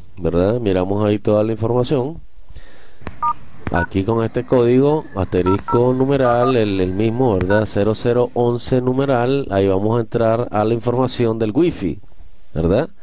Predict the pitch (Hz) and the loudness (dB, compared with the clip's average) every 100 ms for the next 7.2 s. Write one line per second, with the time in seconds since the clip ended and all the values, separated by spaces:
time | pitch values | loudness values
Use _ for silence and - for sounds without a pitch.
0 | - - - - - - - 85 98 95 | -14 -14 -12 -12 -12 -10 -8 -2 0 2
1 | 104 123 120 123 135 131 160 139 151 - | 2 0 -2 -2 -2 -2 0 2 2 0
2 | 107 104 101 120 123 123 131 135 131 127 | -2 -2 -2 0 0 -2 -2 -2 -2 -2
3 | 139 123 - 110 107 107 113 110 117 120 | -2 -2 0 2 4 2 0 -2 0 2
4 | 123 117 117 - 123 123 120 127 123 - | 2 2 -2 -2 0 2 2 -2 -2 -2
5 | 135 131 127 110 104 110 107 104 - 110 | 0 2 4 2 2 2 2 0 -4 -2
6 | 107 107 110 107 107 110 117 135 120 123 | -2 0 0 0 0 -2 0 2 4 4
7 | 147 | 2